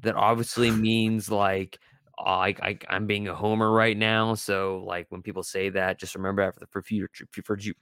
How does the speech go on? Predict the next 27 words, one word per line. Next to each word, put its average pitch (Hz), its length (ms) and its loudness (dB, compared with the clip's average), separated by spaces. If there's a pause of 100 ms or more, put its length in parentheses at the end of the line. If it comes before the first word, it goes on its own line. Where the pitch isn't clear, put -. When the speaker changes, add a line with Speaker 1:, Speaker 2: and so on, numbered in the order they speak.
(140)
Speaker 1:
future 139 320 4
reference, 117 400 4
excuse 113 420 0
me. 110 220 0 (840)
I 151 100 4
feel 214 200 6
like 196 260 4 (320)
this 110 220 -2
O 104 120 4
K 110 200 4
C 104 260 -2
team, 127 500 0 (540)
specifically, 117 680 0
like, 95 180 4
the 92 80 -4
last 92 300 2
couple 98 200 -2
of 95 80 0
years, 95 540 -2 (640)
um, 87 640 0 (400)
but 92 140 0
really 101 520 2 (320)
last 95 440 0
year 101 140 -2
in 90 80 -4
particular, 110 720 2 (1200)
they 123 840 6